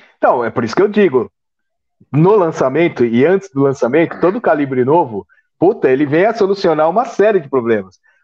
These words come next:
Teoricamente, eles são muito bons. Eu acho que pouquíssimos calibres já se sabia antes do lançamento que eles seriam,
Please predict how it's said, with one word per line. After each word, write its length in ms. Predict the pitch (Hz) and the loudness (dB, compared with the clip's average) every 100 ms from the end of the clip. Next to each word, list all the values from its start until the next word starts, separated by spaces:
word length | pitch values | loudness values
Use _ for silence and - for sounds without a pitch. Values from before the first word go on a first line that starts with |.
| _ | _
Teoricamente, 680 | 135 135 156 165 151 165 214 | 0 0 0 0 0 0 0
eles 140 | 220 | 0
são 120 | 240 | -2
muito 260 | 240 240 233 | -4 -4 -4
bons. 580 | - 151 160 - - _ _ _ _ _ _ _ _ _ _ _ _ _ - | 0 -2 -2 -10 -20 _ _ _ _ _ _ _ _ _ _ _ _ _ -4
Eu 100 | 127 | -2
acho 120 | 139 | -2
que 60 | |
pouquíssimos 920 | 175 214 226 - - 262 - 277 233 226 | -2 0 -2 -2 0 0 2 0 0 2
calibres 560 | 196 160 196 196 170 | 0 0 0 0 0
já 140 | 156 147 | 0 0
se 120 | 147 | -2
sabia 480 | 160 135 131 135 123 | -2 -2 0 0 2
antes 260 | 143 - - | -2 -4 -2
do 80 | |
lançamento 480 | 123 123 - 117 117 | -2 0 0 0 0
que 100 | - | -2
eles 120 | 120 | -4
seriam, 460 | - 123 120 113 | 0 0 2 0